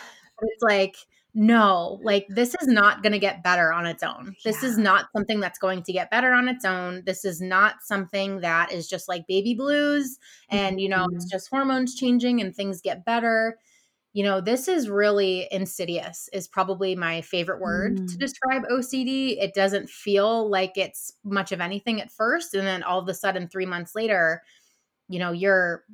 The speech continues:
Speaker 1: really struggling. You know, it, it can just impact so much, and treatment can help you forever.
Speaker 2: Yeah.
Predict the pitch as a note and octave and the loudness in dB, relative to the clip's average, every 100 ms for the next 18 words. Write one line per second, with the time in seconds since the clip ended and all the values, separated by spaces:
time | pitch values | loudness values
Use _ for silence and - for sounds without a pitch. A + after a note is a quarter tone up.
0 | G#3+ _ _ _ _ _ - G#3+ A#3+ G#3 | -20 _ _ _ _ _ -8 2 4 4
1 | G#3+ G#3 A3+ B2+ A#2+ G#3 G3+ G3 F3+ F#3+ | 4 2 0 -2 -6 -12 -8 -4 -2 -2
2 | - G#3 - G#3+ G#3 F#3 F#3+ F3+ - F#3 | -2 -4 -2 -2 -2 -4 -4 -4 -4 -6
3 | F3+ E3+ D3+ - G3 F3+ F#3 G#3 G3 F3+ | 0 0 0 -4 -2 0 0 -2 -4 -8
4 | - A3 G3+ F#3 D#3+ - _ - G3+ F#3 | -4 -4 0 -2 -2 -12 _ -6 -4 0
5 | F#3 F3+ G3 F#3 F#3 - F3+ F3+ E3+ D3 | 0 0 -4 -4 -4 -2 -2 0 -2 -4
6 | - _ _ - F#3 | -12 _ _ -14 -12